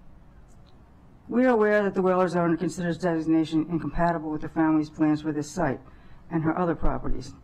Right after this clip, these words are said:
and she is frustrated in encountering county regulations on preservation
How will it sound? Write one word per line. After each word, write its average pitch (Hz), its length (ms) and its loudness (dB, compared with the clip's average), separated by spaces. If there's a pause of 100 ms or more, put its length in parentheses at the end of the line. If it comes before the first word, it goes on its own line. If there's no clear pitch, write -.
(540)
and 190 160 2
she 214 100 -2
is 190 120 0
frustrated 196 640 0
in 180 60 -2
encountering 170 680 0 (120)
county 180 240 2
regulations 170 580 -2
on 156 100 -2
preservation 165 800 -4